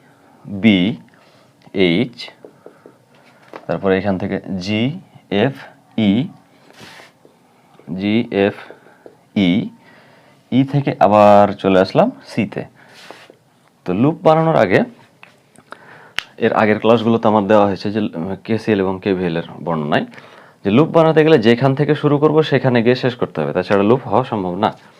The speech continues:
তার মানে আমরা সি থেকে শুরু করলে এখান থেকে সিতে আবার শেষ করতে হবে। এখন আসা যাক প্লাস মাইনাসের পয়েন্ট টার্মিনালগুলোতে।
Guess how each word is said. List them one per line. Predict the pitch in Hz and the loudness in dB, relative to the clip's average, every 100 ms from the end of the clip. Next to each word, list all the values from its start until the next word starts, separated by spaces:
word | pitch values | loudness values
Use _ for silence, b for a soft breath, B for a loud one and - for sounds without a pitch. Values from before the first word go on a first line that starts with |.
| b b b - | b b b -2
তার | 101 | 0
মানে | 104 | 0
আমরা | 113 117 | 0 0
সি | 131 | -2
থেকে | 127 127 127 | -4 -2 -2
শুরু | 131 127 | -2 0
করলে | 135 | 0
এখান | 131 117 | -2 -2
থেকে | 120 147 | -2 -4
সিতে | 165 - 101 117 | -4 -4 0 4
আবার | 110 131 - - | 4 4 -2 -4
শেষ | 160 | -4
করতে | - 113 - | -4 -8 -8
হবে। | 64 - - B B B B B B | -10 -12 -18 B B B B B B
এখন | 117 135 135 | 0 2 0
আসা | 147 | -2
যাক | 127 95 135 - b b b b b | 0 0 -2 -10 b b b b b
প্লাস | 131 135 135 | 2 2 4
মাইনাসের | 131 123 123 | 2 4 2
পয়েন্ট | 117 110 90 71 | 0 0 0 0
টার্মিনালগুলোতে। | 113 107 92 76 67 64 | 0 2 0 -2 -6 -10